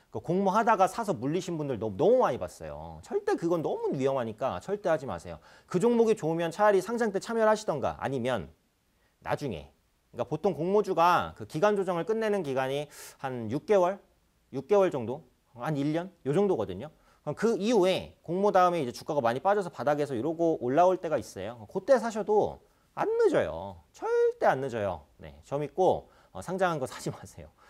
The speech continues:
물론 그때 상장하고 급등할 수도 있어요. 맥스트나 이런 종목처럼. 하지만 그런 종목은 비율 자체가 많지 않습니다. 네, 그런 건 진짜 운 좋아야 그런 거 가능해요. 그래서,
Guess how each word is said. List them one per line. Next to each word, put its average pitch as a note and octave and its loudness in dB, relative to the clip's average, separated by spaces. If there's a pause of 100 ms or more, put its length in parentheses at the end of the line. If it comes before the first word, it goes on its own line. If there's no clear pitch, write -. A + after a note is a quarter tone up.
(140)
물론 F3 4
그때 F#3+ 4
상장하고 A3 2
급등할 G#3 2
수도 G3+ -6
있어요. C3+ 0
맥스트나 A#2 -4
이런 A#2+ -2
종목처럼. A2+ -2 (240)
하지만 F3 0
그런 E3+ -2
종목은 D#3 -4
비율 E3+ 0
자체가 B2 -6
많지 G#2+ -4
않습니다. F#2+ -4 (260)
네, F#2 -12
그런 C#3 -2
건 C3+ 2
진짜 A#2+ 2
운 C#3+ 0
좋아야 F#2+ 2
그런 G#2+ -10
거 G2 -6
가능해요. F#2 -6
그래서, G2 0